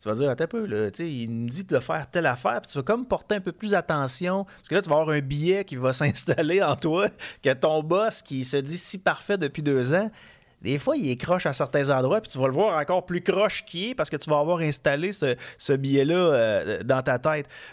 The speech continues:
Ah, je trouve ça franchement intéressant ce que t'as dit. Euh,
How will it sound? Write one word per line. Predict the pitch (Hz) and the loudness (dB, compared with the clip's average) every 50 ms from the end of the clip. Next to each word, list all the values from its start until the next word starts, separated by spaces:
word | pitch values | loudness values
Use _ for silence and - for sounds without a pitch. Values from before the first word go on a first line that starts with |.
| - - | -2 -2
Ah, | 147 | -2
je | 147 | -2
trouve | - 131 | -2 -6
ça | - - 170 | -2 -2 -4
franchement | - - 180 175 165 - 180 | -2 -2 -4 -4 -2 -2 -2
intéressant | 165 156 147 127 123 123 127 143 143 | 0 2 2 2 2 2 0 -2 -4
ce | 147 | -4
que | - 127 | -4 -4
t'as | 113 - 117 | -2 -2 -2
dit. | 107 107 110 127 127 - - - - - - | -2 -2 -6 -8 -8 -10 -18 -18 -6 0 2
Euh, | 120 127 131 135 135 135 135 135 139 | 4 6 6 4 4 2 0 0 -2